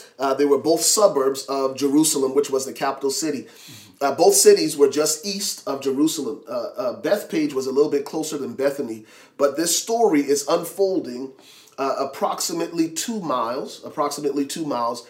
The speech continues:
Speaker 1: from the city center, which was Jerusalem. Uh, Jesus, uh, is about to enter Jerusalem. Uh, this is a phase in his ministry. In fact, it is Passover week,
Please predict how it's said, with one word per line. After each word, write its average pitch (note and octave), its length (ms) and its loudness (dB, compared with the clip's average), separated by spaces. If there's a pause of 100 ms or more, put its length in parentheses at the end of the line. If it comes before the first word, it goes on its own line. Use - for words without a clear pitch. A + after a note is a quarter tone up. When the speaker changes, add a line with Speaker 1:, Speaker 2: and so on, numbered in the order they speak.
Speaker 1:
from D#3 520 0 (320)
the C#3 80 4
city D#3+ 320 2
center, C#3+ 380 -2
which B2+ 240 -4
was A#2+ 180 -6
Jerusalem. B2+ 580 -4 (280)
Uh, - 180 -2
Jesus, D#3+ 640 -4
uh, B2+ 240 0
is C#3 140 2
about C3+ 300 0
to - 160 -4
enter G#3 260 2
Jerusalem. B2+ 680 -4 (400)
Uh, C3 340 0
this D#3+ 200 0
is D3 120 -2
a C#3 80 0
phase E3+ 440 -4
in E3 80 0
his C#3+ 160 -4
ministry. D3 540 0
In C3+ 80 -4
fact, - 340 -2
it C#3+ 80 2
is C3+ 140 -2
Passover F3 680 -2
week, C#3 440 -4